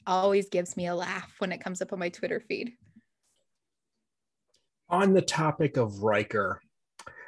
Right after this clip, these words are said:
Speaker 2: um, you know, just since you said you had stage fright, I feel like I should maybe try to make you feel a little bit better.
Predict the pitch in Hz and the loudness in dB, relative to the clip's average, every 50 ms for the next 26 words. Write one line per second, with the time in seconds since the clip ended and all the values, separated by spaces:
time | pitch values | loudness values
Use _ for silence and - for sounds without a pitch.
0 | - _ _ - 127 120 117 113 107 104 104 104 107 104 - - 131 131 117 107 | -20 _ _ 0 2 4 4 4 4 4 2 2 0 -2 -4 0 2 4 4 4
1 | 104 110 - - _ - 156 - - - - _ _ - - - 147 123 - 127 | 2 0 -2 -4 _ 0 0 0 0 -6 -16 _ _ -10 0 2 2 4 4 0
2 | - - 123 107 104 107 104 104 - - - 117 110 - - - 120 117 120 - | 2 2 2 2 2 0 -2 -2 -4 -2 -2 -2 -2 -2 -2 -2 0 0 0 0
3 | - - 269 233 175 - 104 - - - 110 - - _ _ _ _ _ _ _ | 0 2 2 2 2 0 0 0 0 0 -2 -4 -8 _ _ _ _ _ _ _
4 | 113 113 117 110 127 110 - - - 110 104 101 98 98 104 95 - - 107 - | 2 2 2 2 2 0 0 0 0 0 0 0 0 0 -2 -2 -2 -6 -4 -2
5 | 113 104 101 101 104 101 101 98 95 95 - 101 98 92 98 98 95 92 - | 0 0 2 2 0 0 0 0 0 -2 0 0 2 2 2 2 2 0 -4